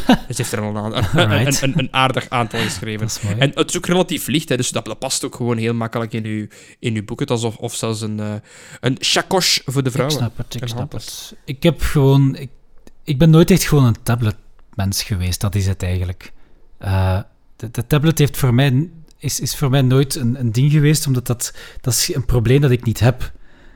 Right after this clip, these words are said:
Speaker 2: Als ik,
Speaker 1: Ja.
Speaker 2: als ik,
Speaker 1: Nee, dat
Speaker 2: eh,
Speaker 1: snap ik.
Speaker 2: als ik snel iets wil opzoeken, heb ik mijn gsm. En als ik iets uitgebreider wil doen, dan ga ik direct naar mijn laptop of mijn computer. Zo die, die, die tussenvorm heb ik nooit echt, want, want reeksen kijken, dan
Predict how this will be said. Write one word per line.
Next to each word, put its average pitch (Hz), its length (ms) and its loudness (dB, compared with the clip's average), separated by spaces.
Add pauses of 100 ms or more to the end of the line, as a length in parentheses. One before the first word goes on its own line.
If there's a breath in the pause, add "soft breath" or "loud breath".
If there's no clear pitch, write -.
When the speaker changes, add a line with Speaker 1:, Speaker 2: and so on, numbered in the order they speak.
(220 soft breath)
Speaker 2:
Als 120 160 0
ik, - 360 -4 (480 loud breath)
Speaker 1:
Ja. 131 80 -2
Speaker 2:
als 123 100 4
ik, 135 140 -2 (180)
Speaker 1:
Nee, 127 220 0
dat - 80 2
Speaker 2:
eh, 131 60 -2
Speaker 1:
snap 127 160 -4
ik. - 80 -12
Speaker 2:
als 139 160 0
ik 135 140 0
snel 165 220 4
iets 175 140 4
wil 165 140 8
opzoeken, 180 360 4
heb 151 100 6
ik 139 100 2
mijn 131 140 6
gsm. 110 460 4 (840 soft breath)
En 135 80 -2
als 123 120 2
ik 139 120 -4
iets - 260 -2
uitgebreider 160 600 4
wil 143 160 4
doen, 156 200 4
dan 135 120 6
ga 120 100 4
ik 107 120 0
direct 123 220 0
naar 127 100 2
mijn 113 120 4
laptop - 240 -2 (180)
of - 140 0
mijn 104 140 0
computer. - 640 -6 (640 soft breath)
Zo - 180 -6
die, 101 160 -4
die, 101 220 0
die 104 240 -4
tussenvorm 135 640 4
heb 110 100 0
ik 113 160 -2
nooit 117 260 2
echt, - 420 -6
want, 117 260 -2
want 110 180 -2
reeksen 139 400 2
kijken, 139 360 2
dan 113 340 2